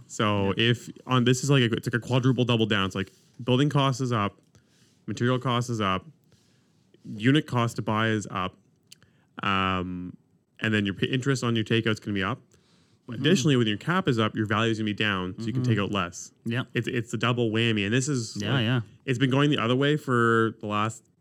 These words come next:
Speaker 1: five years, where everything's been getting better and better. It's like, oh, rents went up, rates went down, caps went down. I can borrow more and more and more. I can keep going, and it causes this big boom. But now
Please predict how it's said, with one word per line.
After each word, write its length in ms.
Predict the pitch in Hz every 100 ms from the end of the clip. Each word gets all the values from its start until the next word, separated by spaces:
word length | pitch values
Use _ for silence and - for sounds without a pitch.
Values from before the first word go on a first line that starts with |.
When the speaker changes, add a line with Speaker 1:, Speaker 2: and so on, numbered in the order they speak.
| _
Speaker 1:
five 320 | - 107 104
years, 440 | 101 101 113 143 131
where 100 | 110
everything's 240 | 104 113
been 80 | 107
getting 180 | 101 107
better 220 | 101 98
and 80 | 98
better. 180 | 101 95
It's 120 | 92
like, 120 | - - _ _ _ -
oh, 240 | 220 139 - _ _ _ _
rents 240 | - 107 110
went 140 | 113
up, 140 | 156 202 131 - _ _
rates 240 | - 95 -
went 140 | 107
down, 340 | 104 101 170 185 _ _ -
caps 280 | 95 95
went 140 | 113 113
down. 320 | 117 151 214 - _ _ _ _
I 80 | 110
can 140 | 98
borrow 240 | 95 101 104
more 200 | 101 107
and 80 |
more 180 | 107 107
and 80 | 104
more. 360 | 107 139 170 170
I 80 | 113
can 200 | 107 104
keep 180 | 113
going, 300 | - 131 160
and 100 | 143
it 80 | 110
causes 340 | - 110 104 95
this 140 | 95
big 240 | - 101
boom. 360 | 110 127 175 190 - _ _ _ _ -
But 240 | 110 110
now 500 | 110 101 107 135 165